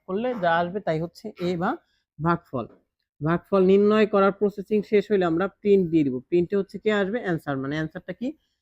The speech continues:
এখানে চাইছে কার কথা, চাইছে হচ্ছে ভাগফল, তো ভাগফলটাই হচ্ছে আমাদের প্রিন্ট হবে, ঠিক আছে? প্রশ্ন যারে চায় সেই হচ্ছে প্রিন্ট হয়,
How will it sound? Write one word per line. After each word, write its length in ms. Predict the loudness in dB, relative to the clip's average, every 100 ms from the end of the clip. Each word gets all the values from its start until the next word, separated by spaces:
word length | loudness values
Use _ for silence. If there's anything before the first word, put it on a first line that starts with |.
| -12
এখানে 200 | -4 -2
চাইছে 320 | 0 2 2 0
কার 160 | -2 -2
কথা, 200 | -6 -8
চাইছে 240 | -6 -6 -6
হচ্ছে 200 | -8 -4
ভাগফল, 380 | -4 -4 -4 -4
তো 80 | -4
ভাগফলটাই 480 | -6 -4 -2 0 -2
হচ্ছে 140 | -4 -4
আমাদের 180 | -4
প্রিন্ট 220 | -2 -2 -2
হবে, 140 | -4
ঠিক 140 | -6 -6
আছে? 140 | -6 -6
প্রশ্ন 280 | -6 -6 -4
যারে 240 | 0 0
চায় 200 | 0 -2
সেই 180 | -2 -2
হচ্ছে 200 | -2 -4 -6
প্রিন্ট 240 | -4 -4
হয়, 160 | -6